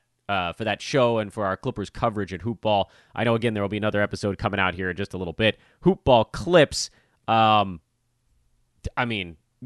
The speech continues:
wonderful work by those guys. I know this is a gut punch of a morning for them, but definitely go check their podcast out, and hopefully you guys can subscribe and enjoy it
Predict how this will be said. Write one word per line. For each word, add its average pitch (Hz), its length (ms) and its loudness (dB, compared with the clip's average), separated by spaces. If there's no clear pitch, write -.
wonderful 151 480 2
work 135 200 2
by 113 140 0
those 117 220 -2
guys. 107 280 -4
I 110 60 -4
know 110 100 -4
this 107 160 -6
is 87 80 -14
a 90 40 -8
gut 120 280 -6
punch 104 200 -4
of 95 100 -8
a 85 60 -12
morning 98 300 -6
for 85 220 -8
them, 82 160 -10
but 85 200 -4
definitely 123 400 -4
go 104 120 -4
check 98 240 -8
their 95 120 -6
podcast 85 540 -6
out, 92 220 -2
and 90 160 -8
hopefully 113 340 -4
you 104 80 -4
guys 101 180 -2
can 101 140 -12
subscribe 143 540 4
and 139 80 -2
enjoy 131 260 0
it 120 100 -2